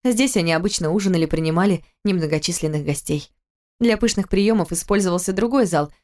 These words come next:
В обычные дни той комнатой почти никогда не пользовались. Впрочем, как и многими другими помещениями огромного двухэтажного особняка. Предпочитали эту уютную, отделанную в желто-оранжевых тонах комнату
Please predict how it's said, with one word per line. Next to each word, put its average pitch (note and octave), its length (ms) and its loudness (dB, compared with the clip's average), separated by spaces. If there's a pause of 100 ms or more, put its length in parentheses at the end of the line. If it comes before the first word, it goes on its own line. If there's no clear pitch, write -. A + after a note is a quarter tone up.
(260)
В A#3 60 -2
обычные G3 460 0
дни G#3 180 2
той F3+ 180 0
комнатой F#3 380 0
почти E3+ 300 -2
никогда F#3 340 2
не F#3 100 0
пользовались. C#3+ 540 -6 (280)
Впрочем, D4 360 0
как G3 160 -2
и G#3 40 2
многими A3 340 4
другими G#3+ 400 0
помещениями E3+ 760 0 (160)
огромного F3+ 540 0
двухэтажного D#3 600 -2
особняка. D3 520 -6 (480)
Предпочитали C4 600 2
эту C4+ 320 0
уютную, F#3 540 0 (240)
отделанную F#3+ 520 0
в E3 60 -8
желто-оранжевых E3+ 640 0
тонах D#3+ 300 -2
комнату F3+ 480 -2